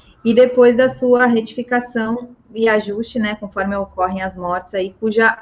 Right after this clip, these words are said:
ah, cuja curva representa a sobrevivência do grupo considerado. E a gente vai ter um exemplo aqui de um gráfico de sobrevivência.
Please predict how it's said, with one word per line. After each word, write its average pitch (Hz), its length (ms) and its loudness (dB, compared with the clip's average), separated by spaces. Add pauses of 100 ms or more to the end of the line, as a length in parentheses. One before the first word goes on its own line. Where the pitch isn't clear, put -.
(440)
ah, 190 420 -2
cuja 240 440 4
curva 285 400 0
representa 240 480 2
a - 20 -6
sobrevivência 226 680 -6
do 220 120 -6
grupo 226 300 -4
considerado. 226 580 -2
E 202 40 -4
a 208 40 -6
gente 214 200 -10
vai 233 100 -4
ter 240 120 -6
um 247 140 0
exemplo 240 460 -6
aqui 220 420 -6 (540)
de 233 100 2
um 277 100 6
gráfico 208 380 2
de 220 80 -10
sobrevivência. 226 920 -4